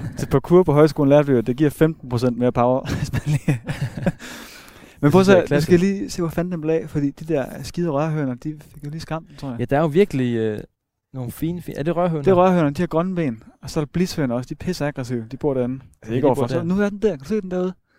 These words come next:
Speaker 1: Åh, ja.
Speaker 2: Okay, vi,
Speaker 1: Vi, men vi
Speaker 2: vi
Speaker 1: skal jo lave det her, vi skal lave det her sightfishing, ikke?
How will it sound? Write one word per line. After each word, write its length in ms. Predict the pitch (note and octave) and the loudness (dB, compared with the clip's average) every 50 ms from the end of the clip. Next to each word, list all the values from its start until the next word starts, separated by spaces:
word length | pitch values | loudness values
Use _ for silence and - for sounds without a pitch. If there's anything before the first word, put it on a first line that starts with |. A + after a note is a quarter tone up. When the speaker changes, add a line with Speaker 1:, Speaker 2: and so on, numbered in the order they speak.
| _ _ _ _ _ _ _ _ _ - B2 | _ _ _ _ _ _ _ _ _ -12 -8
Speaker 1:
Åh, 160 | D3 D3 C3+ | -6 -4 -4
ja. 100 | D3 D3 - | -6 -6 -4
Speaker 2:
Okay, 200 | - C3 B2 C3+ C#3 | -2 2 4 4 4
vi, 60 | E3 | 4
Speaker 1:
Vi, 60 | D#3 D3 D#3 | 0 0 0
men 60 | D#3+ | 4
vi 60 | F3+ G#3+ | 6 6
Speaker 2:
vi 80 | G#3+ G#3 | 6 6
Speaker 1:
skal 160 | F#3 G3+ G#3+ | 6 6 6
jo 80 | G#3+ | 6
lave 160 | F#3 F3+ G3 F#3+ | 6 6 4 4
det 80 | F#3+ | 4
her, 200 | F#3 F3+ C#3+ - - - - | 4 4 4 2 0 -6 -10
vi 60 | - D3 | -10 -6
skal 160 | - - D#3 | -2 0 2
lave 80 | E3+ | 2
det 80 | F#3+ G3 | 2 2
her 80 | F#3+ D#3 | 0 0
sightfishing, 640 | - - D3+ E3 F#3 - - A#2 - - A2 G#2+ | 0 0 0 0 0 -2 -6 -8 -6 -6 -10 -8
ikke? 220 | G#2+ G#2 A#2 C3 | -8 -8 -8 -8